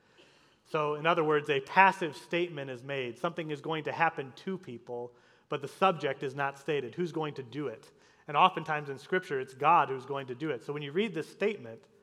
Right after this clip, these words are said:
here's how it ought to read in our minds. "Everyone who exalts himself, God will humble. And he who humbles himself,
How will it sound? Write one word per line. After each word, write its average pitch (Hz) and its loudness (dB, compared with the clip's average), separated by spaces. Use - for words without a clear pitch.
here's 202 6
how 165 6
it 156 0
ought 160 0
to 151 -8
read 156 -2
in 135 -4
our 127 -2
minds. 127 -8
"Everyone 202 4
who 190 4
exalts 170 2
himself, 175 0
God 139 6
will 139 -2
humble. 120 -4
And 147 -6
he 196 0
who 180 2
humbles 190 2
himself, 175 -2